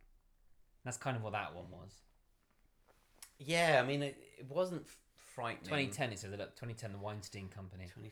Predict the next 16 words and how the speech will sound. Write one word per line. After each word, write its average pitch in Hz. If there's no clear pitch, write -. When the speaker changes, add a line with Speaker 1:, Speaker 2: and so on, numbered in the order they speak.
Speaker 2:
ten. 107
The, 131
the -
Speaker 1:
What 208
is 220
your 233
beef, 240
Weinsteins? 180
Come 220
on. 185
Speaker 2:
God. -
Speaker 1:
I -
Speaker 2:
There 156
was 156
Speaker 1:
really 123
Speaker 2:
nothing 156